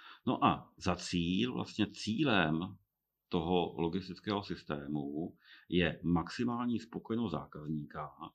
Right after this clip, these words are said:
udržení pozice na trhu, to fla-, to tedy znamená, že ta spokojenost toho zákazníka znamená, že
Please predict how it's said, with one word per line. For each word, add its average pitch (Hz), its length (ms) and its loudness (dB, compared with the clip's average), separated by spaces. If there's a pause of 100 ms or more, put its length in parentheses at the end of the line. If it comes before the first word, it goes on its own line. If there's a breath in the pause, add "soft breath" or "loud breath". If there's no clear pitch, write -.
(2000)
udržení 117 580 8
pozice 107 360 0
na 78 100 6
trhu, 87 400 2
to 98 100 2
fla-, - 240 -2
to 82 100 -6
tedy 87 240 0
znamená, 80 520 -2
že 82 60 -10
ta - 100 -20
spokojenost - 540 -4
toho 87 180 2
zákazníka 82 640 -2
znamená, 78 580 -4
že 82 240 -4